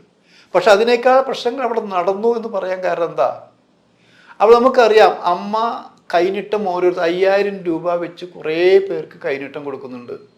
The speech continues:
അത് വലിയൊരു എമൗണ്ട് തന്നെ വേണം. അത് ഇതുവരെ മുടക്കിയിട്ടില്ല. പക്ഷെ ആ, അവിടെ ഒരു പ്രശ്നം ഇപ്പം നടക്കുന്നത്, ഈ കൈനീട്ടം വാങ്ങുന്നവർക്ക്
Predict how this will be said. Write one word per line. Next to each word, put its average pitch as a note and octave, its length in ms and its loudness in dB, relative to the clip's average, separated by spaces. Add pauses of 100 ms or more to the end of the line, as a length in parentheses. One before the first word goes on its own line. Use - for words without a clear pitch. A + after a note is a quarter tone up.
(840)
അത് G3+ 140 2
വലിയൊരു A#3 280 4
എമൗണ്ട് A#3+ 440 2
തന്നെ A3 140 4
വേണം. F3 380 2 (800)
അത് F#3+ 140 4
ഇതുവരെ A3 280 6
മുടക്കിയിട്ടില്ല. G3 840 0 (960)
പക്ഷെ D#3+ 200 2
ആ, F#3+ 340 4 (800)
അവിടെ B3 320 8
ഒരു C#4 100 4 (120)
പ്രശ്നം A3+ 300 -2
ഇപ്പം B3+ 180 4
നടക്കുന്നത്, E3+ 800 -2 (600)
ഈ G#3+ 260 -2
കൈനീട്ടം A3 640 4
വാങ്ങുന്നവർക്ക് F#3 1300 0